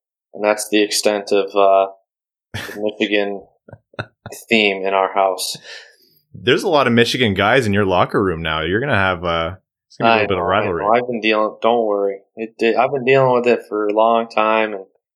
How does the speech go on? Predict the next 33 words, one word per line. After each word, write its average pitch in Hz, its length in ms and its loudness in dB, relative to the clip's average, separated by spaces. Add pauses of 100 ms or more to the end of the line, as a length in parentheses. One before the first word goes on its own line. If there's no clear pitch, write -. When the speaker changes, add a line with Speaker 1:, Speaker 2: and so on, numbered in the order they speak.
(420)
Speaker 1:
you 104 80 -8
know, 104 160 -2
until 156 280 2
they 151 200 4
start 127 240 2
winning 131 200 0
some 113 180 -4
football 117 480 0
games 107 280 -6
here 104 280 0
or 101 60 0
there, 101 280 2
it's 98 160 -6
like, 101 200 -2
I'm 107 60 -6
Speaker 2:
All - 80 -4
Speaker 1:
not 104 140 -2
Speaker 2:
right. 98 120 -10
Speaker 1:
too 101 200 -10
threatened 92 320 -4
by 95 240 0
it. 92 100 -6 (400)
Speaker 2:
Yeah, 101 360 2
yeah. 80 280 0 (100)
That's, 92 440 -2
uh, 90 240 2 (260)
I 101 140 0
opened 92 240 -4
us 82 160 -6
up 67 160 -8
to 82 100 -6
that 65 200 -8
one. 73 180 -12